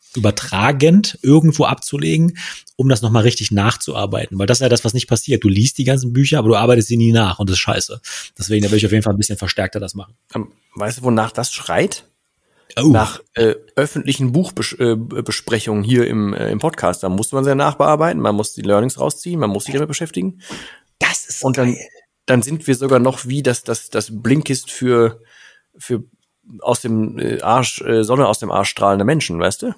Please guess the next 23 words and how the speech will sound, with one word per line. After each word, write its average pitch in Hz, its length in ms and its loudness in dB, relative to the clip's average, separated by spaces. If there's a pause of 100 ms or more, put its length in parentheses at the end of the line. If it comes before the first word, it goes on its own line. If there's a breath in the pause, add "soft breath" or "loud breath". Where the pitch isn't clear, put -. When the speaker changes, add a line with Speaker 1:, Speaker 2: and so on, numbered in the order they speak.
(120)
Speaker 1:
Ja, 95 200 -10
Speaker 2:
Ist - 20 -6
auch 98 100 -4
Speaker 1:
genau. 123 220 2
Speaker 2:
geil. - 280 -4 (640)
Speaker 1:
Was, 151 300 0
was 120 320 -2
war, 143 140 2
also 117 180 2
nicht 147 160 4
irgendwie 113 180 -2
hochtrabend 151 540 2
oder 135 160 2
so, 143 160 4
ne? 120 100 4
Also 110 140 4
nicht - 120 4
so 120 60 0
ein 104 100 2
Buchbücher-Presseclub 139 920 0
oder 143 160 2
so, 131 80 0
sondern 120 320 2